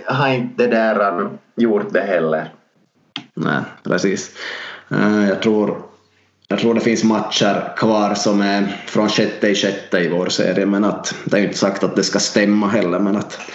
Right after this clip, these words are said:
Speaker 2: allt före sjätte i sjätte är i alla fall borta för vår del. Ehm, vi ska se lite här då. Inga västar används.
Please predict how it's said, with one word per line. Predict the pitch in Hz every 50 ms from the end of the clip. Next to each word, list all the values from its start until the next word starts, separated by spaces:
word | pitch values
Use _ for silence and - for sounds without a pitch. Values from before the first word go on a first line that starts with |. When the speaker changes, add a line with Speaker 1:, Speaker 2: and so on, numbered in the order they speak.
| - - - -
Speaker 2:
allt | - 113 117 110 110 -
före | - 123 110 104
sjätte | - 120 107 - - - 98
i | 90
sjätte | - 98 92 - - - 104
är | 87
i | 87
alla | 87 82 73 -
fall | - 101 101
borta | - 98 - - - - -
för | 52 52
vår | 50 52 52 55 55 58
del. | 57 58 58 53 - - - - - - - - - - - - - - - - - - - - - -
Ehm, | 131 131 131 127 127 127 127 127 127 127 123 127 123 - - - - - - - - - - - - - - -
vi | - 113
ska | - - - 110
se | - 123 120 113 113
lite | 113 117 113 110 110 113 107 101 - - - - -
här | - 107 104 131 127 127 123 123
då. | 113 113 131 135 135 135 - - - -
Inga | 135 139 135 135 127 113
västar | 104 131 147 147 - - - 139 135
används. | 135 135 139 139 139 147 160 170 160 151 - - -